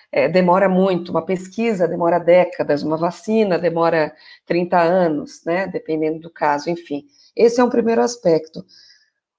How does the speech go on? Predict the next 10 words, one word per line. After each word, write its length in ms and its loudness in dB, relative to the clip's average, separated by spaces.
O 80 2
outro 520 6
eu 60 -2
vejo 240 4
como 160 -2
uma 140 0
coisa 260 0
extremamente 580 -2
positiva, 1000 -4
porque, 800 -2